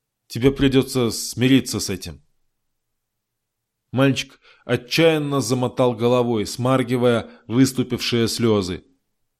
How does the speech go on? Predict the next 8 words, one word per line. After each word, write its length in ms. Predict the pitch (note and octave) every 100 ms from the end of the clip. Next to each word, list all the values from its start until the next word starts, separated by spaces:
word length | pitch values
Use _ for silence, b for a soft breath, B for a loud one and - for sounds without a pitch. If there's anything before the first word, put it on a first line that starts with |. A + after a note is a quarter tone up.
| _ -
Принять 380 | A#2 C#3 D#3 C#3
такую 260 | C3+ C#3+
правду 840 | C3+ - C#3+ D#3+ C3+ A2+ G2 - _ _ _ _ -
он 220 | C3+ C3
не 80 | C3
мог. 380 | B2 G#2 - - _ _ _ _ _ _ _ _ _ _ _ _ _ _ _ _ _ _ _ _ _
«Сохранишь 640 | - - A2 B2+ C#3 F#3+ -
там, 520 | - A#2+ G#2+ G2+ F#2